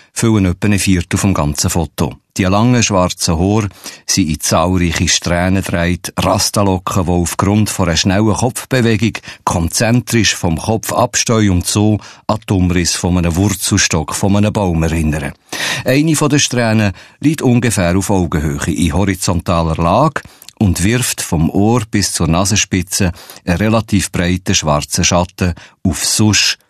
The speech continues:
hellfarbigen Gesicht vom Sänger. So lyrisch beschreibt das Bundesgericht selten einen Sachverhalt, der darüber zu urteilen ist. In dem Fall die Frage, was ist nur ein banaler Schnappschuss und was ein Bild, das unverwechselbar ist und also urheberrechtlich geschützt.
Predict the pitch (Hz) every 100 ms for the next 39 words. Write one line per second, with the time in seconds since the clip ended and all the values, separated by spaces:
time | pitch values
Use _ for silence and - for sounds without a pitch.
0 | _ _ - 87 85 80 73 71 82 90
1 | - 87 73 - - 80 87 78 69 -
2 | _ _ _ _ _ _ - 120 147 147
3 | 123 127 123 - 101 95 - - 98 101
4 | 101 98 92 - - 92 87 90 80 73
5 | 67 - 87 82 90 85 - 87 87 76
6 | - 92 87 - 90 90 87 71 - -
7 | - 95 117 127 107 85 - 101 110 107
8 | - - - - 107 117 110 113 120 113
9 | 90 85 87 90 80 78 90 101 - 151
10 | 147 - - - - 95 - 90 110 107
11 | 80 - 98 110 110 - - 90 87 117
12 | 131 117 87 82 98 - 113 101 95 95
13 | 90 90 90 87 98 87 _ - 120 127
14 | 98 92 85 80 73 - 101 - - 98
15 | - -